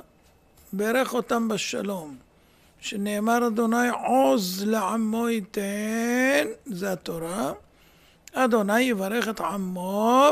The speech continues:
בשלום". שנאמר, "תורת אדוני תמימה משיבת נפש".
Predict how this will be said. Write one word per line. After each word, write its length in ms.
בשלום". 1200
שנאמר, 640
"תורת 440
אדוני 460
תמימה 1200
משיבת 800
נפש". 1400